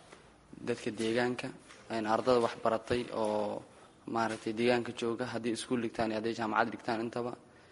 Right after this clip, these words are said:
si aan kor ugu qaadno akhriskooda iyo qoraalkooda, iyo inay bulshadu helaan meel public ah oo ay bulshadu xilliga doonaan ay wax ku akhrisan karaan. Een, buugaag kala duwan ay taallo, cil-, diini iyo maadi intaba. Marka sababtaas ugu weyn, sababta nagu dhalisay inaan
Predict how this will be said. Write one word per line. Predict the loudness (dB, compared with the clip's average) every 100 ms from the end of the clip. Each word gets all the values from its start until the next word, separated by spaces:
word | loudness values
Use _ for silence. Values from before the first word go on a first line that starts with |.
| -18
si | -2 2
aan | 2
kor | 4 4
ugu | 4
qaadno | 4 2 2
akhriskooda | 0 -2 -6 -4 -2
iyo | 0 0
qoraalkooda, | 2 2 2 -2 -2 -6 -14 -20 -20 -20 -2
iyo | 4 6
inay | 6
bulshadu | 4 2 4 4
helaan | 4 2 2 2 0 -6 -12 -2
meel | 0 2
public | 0 0 2
ah | 0 0 -6 -20 -20 -20 -8
oo | 0 2 2 2 0 -2 -2
ay | -4
bulshadu | -4 -4 0 0
xilliga | 0 0 0 2
doonaan | 0 2
ay | 0
wax | 0
ku | 4
akhrisan | 4 2 -4
karaan. | 0 2 0 -2 -12 -20 -20 -8
Een, | -2 0 0
buugaag | 4 6 6
kala | 4 0
duwan | 2 2 2
ay | 2
taallo, | 2 2 2 -4 -4
cil-, | -4 -2 -4 -4
diini | 0 2 2
iyo | 2
maadi | 4 2 2
intaba. | 0 2 2 2 -4 -20 -20 -20 -8
Marka | -4 -2
sababtaas | 4 4 6 2 2
ugu | 2 2
weyn, | 0
sababta | 2 0 2
nagu | 0 2
dhalisay | 2 0 -2 0
inaan | 0